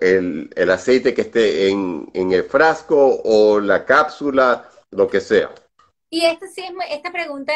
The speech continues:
Speaker 2: yo sé que nos queda poquito tiempo, pero, y sé que es difícil por el tema de la dosificación, que no podemos saberla muy bien, pero ¿cómo podríamos empezar a dársela a un niño de catorce años? Están preguntando. ¿Cuáles serían, yo digo como que más o menos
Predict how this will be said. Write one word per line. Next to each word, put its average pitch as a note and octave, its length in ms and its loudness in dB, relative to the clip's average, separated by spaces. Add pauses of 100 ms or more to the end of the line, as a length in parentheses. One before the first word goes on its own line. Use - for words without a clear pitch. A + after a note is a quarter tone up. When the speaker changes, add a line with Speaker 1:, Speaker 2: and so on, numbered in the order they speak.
Speaker 2:
yo C#4 100 -8
sé C#4 180 -12
que D4 80 -12
nos D4+ 140 -16
queda A#3+ 200 -10
poquito B3+ 320 -12
tiempo, B3+ 340 -12
pero, A#3+ 200 -10 (280)
y C4+ 120 -14
sé B3+ 220 -4
que D4 100 -2
es D4 60 -4
difícil D4+ 720 -10 (300)
por B3+ 160 -4
el A3+ 120 -6
tema A#3 320 -6
de B3+ 60 -4
la A#3+ 140 -4
dosificación, A3+ 920 -6
que A#3+ 120 -8
no G#3+ 160 -12
podemos G#3+ 340 -10
saberla G3 340 -4
muy F#3+ 140 -16
bien, B3+ 480 -10
pero A3+ 300 -6
¿cómo D4+ 340 -2
podríamos C#4 680 -4 (140)
empezar A3+ 520 -10
a A#3+ 80 -2
dársela A#3+ 460 -4
a A3 160 -12
un A3+ 140 -12
niño A#3 280 -14
de A3+ 140 -14
catorce G#3 640 -12
años? F#3+ 400 -12
Están - 220 -20
preguntando. F3+ 640 -14
¿Cuáles G#3+ 260 -4
serían, A#3 500 -6 (760)
yo A#3+ 160 0
digo B3+ 200 0
como B3 180 -6
que A3+ 100 -10
más G3 120 -8
o A#3+ 40 -10
menos C4 240 -10